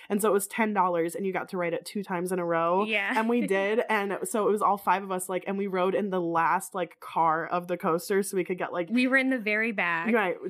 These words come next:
Speaker 1: To,
Speaker 2: <laughs>
Speaker 1: you get the full, like, whiplash, you get everything, right?
Speaker 2: Mm-hmm.
Speaker 1: And I was, like, turning around, like, "You guys better fucking put your hands up.
Speaker 2: The whole
Speaker 1: Hands up the
Speaker 2: time.
Speaker 1: whole time. No excuses."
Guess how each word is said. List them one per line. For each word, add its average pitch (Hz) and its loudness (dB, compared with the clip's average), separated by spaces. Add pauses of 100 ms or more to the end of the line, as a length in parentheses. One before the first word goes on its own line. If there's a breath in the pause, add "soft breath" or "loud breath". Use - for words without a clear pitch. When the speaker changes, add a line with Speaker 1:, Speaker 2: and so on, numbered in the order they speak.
Speaker 1:
To, 233 0
Speaker 2:
<laughs> 415 -18
Speaker 1:
you 214 -6
get 226 2
the 202 -2
full, 214 2
like, 190 0
whiplash, 202 0
you 214 -8
get 190 -4
everything, 185 -2
right? 170 0
Speaker 2:
Mm-hmm. 233 -2
Speaker 1:
And 220 2
I 202 2
was, 214 0
like, 196 -2
turning 202 0
around, 190 0
like, 196 -6 (200 loud breath)
"You 285 0
guys 277 0
better 262 2
fucking 269 2
put 262 2
your 262 2
hands 254 4
up. 233 2
Speaker 2:
The 254 -2
whole 330 4
Speaker 1:
Hands 320 4
up 294 2
the 247 -4
Speaker 2:
time. 269 4
Speaker 1:
whole 302 4
time. 311 4
No 311 4
excuses." 311 2